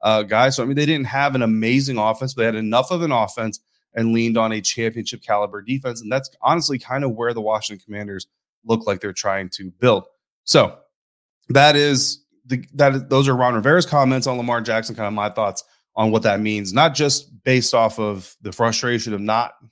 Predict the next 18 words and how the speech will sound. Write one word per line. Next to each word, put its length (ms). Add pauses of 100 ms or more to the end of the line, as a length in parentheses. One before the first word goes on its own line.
going 280
after 220
Lamar, 300
but 360 (260)
what 160
it 60
says 220
about 220
the 60
team 240
construct 600
and 180
how 260
this 380
organization 580
is 60
moving 220
forward, 360